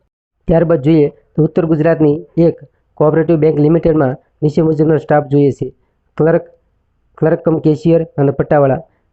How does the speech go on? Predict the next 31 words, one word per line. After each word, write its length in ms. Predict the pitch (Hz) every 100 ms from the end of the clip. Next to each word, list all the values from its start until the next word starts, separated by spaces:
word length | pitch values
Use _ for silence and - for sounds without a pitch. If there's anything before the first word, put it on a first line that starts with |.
| _
ક્લર્ક, 280 | 165 160 - _ _ _ _ _ _
ક્લર્ક 220 | 170 180
કમ 180 | 185 180
કેશિયર 320 | 180 160 175
માટે 200 | 165 156
સ્નાતક 420 | 143 160 156 151
પાસ 220 | - 160 165 _
અને 140 | 135 143
કમ્પ્યુટરના 400 | 156 156 160 151
જાણકાર, 420 | 143 156 143 -
ઉંમર 340 | - 147 160
વર્ષ 240 | 156 160 135
આડત્રીસ 420 | 147 156 156 156
વર્ષ 120 | 147
સુધી 320 | - 143 139 - _ _ _
અને 100 | 139
પટ્ટાવાળા. 480 | 147 - 160 139 131 - _ -
ધોરણ 280 | 139 165 147
દસ 200 | 160 160
પાસ, 140 | 165 170 -
અંગ્રેજીમાં 440 | 139 156 160 160
નામ 180 | 156 147
વાંચી 200 | 147 156
શકે 220 | 156 156
તેવા, 280 | 147 139 131 _ _ _
ઉંમર 220 | 147 160
વર્ષ 180 | 151 160 - _
ચોત્રીસ 300 | 147 143 151
વર્ષ 160 | 151 135
સુધી. 340 | 147 127 131 - _ _ - _ _ _ _ 160
પગાર 340 | 156 147 151